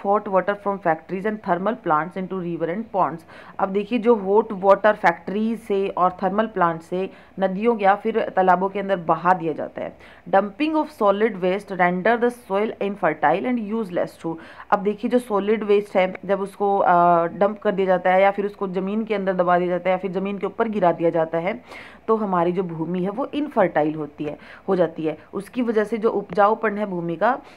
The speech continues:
वो बिल्कुल ख़त्म हो जाता है और साथ ही साथ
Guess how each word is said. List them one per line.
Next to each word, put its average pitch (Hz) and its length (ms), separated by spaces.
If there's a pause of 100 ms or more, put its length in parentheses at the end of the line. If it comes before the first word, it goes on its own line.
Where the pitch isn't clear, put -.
(140)
वो 220 260
बिल्कुल 214 400
ख़त्म 247 260
हो 208 140
जाता 185 260
है 208 120
और 254 100
साथ 214 220
ही 202 100
साथ 240 120